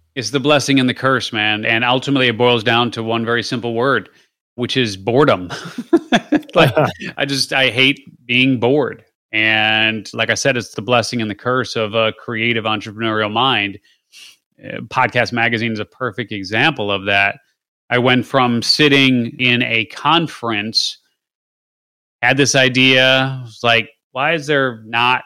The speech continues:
Speaker 1: sort of the Rolling Stone for the podcast industry? Why isn't there Vanity Fair or Sports Illustrated or Wired or whatever for the podcast industry?"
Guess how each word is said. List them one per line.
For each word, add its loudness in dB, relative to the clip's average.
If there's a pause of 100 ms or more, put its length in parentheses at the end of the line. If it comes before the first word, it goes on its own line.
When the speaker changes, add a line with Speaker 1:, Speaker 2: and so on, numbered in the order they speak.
Speaker 1:
sort -6
of -2
the -2
Rolling 2
Stone 0
for -2
the -4
podcast 0
industry? -6
Why 0
isn't -4
there 0
Vanity 2
Fair 0
or 0
Sports -4
Illustrated -2
or -4
Wired 0
or -2
whatever 0
for -10
the -12
podcast 0
industry?" -8